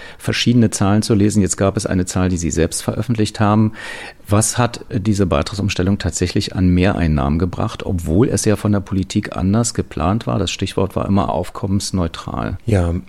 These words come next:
Speaker 2: aufkommensneutral, ja, das war tatsächlich, äh, das politische Ziel. Wir haben aber festgestellt, dass deutlich mehr Menschen sich bisher der Beitragspflicht entzogen hatten,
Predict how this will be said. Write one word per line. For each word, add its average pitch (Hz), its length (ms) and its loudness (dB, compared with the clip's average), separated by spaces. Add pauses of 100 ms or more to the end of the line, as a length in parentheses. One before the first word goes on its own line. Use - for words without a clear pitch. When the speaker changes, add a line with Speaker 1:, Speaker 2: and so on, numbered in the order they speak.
(100)
Speaker 2:
aufkommensneutral, 117 920 4
ja, 113 200 6
das 123 220 2
war 110 120 4
tatsächlich, 110 600 0
äh, 104 420 4
das 98 160 0
politische 104 560 0
Ziel. 123 460 2
Wir 107 160 6
haben 104 240 4
aber 95 200 0
festgestellt, - 680 -4
dass - 260 -4
deutlich 101 560 0
mehr 101 360 2
Menschen 120 440 2
sich 107 180 -2
bisher 104 320 2
der 98 160 2
Beitragspflicht - 960 -4
entzogen 120 640 0
hatten, 170 400 -4